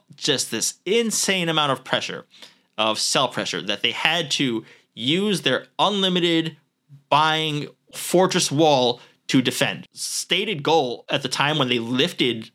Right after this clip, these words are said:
um, yield curve control bands in December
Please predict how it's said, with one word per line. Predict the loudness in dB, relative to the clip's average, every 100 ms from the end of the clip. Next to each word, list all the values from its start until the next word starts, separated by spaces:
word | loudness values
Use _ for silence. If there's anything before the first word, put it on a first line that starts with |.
| -2
um, | 0 0 -2 -6 -6
yield | -2 -2
curve | 0 -2
control | 0 0 0 -2 -6 -6
bands | -4 -2 -2 -4 -8 _ -10
in | -6
December | -2 0 0 0 -4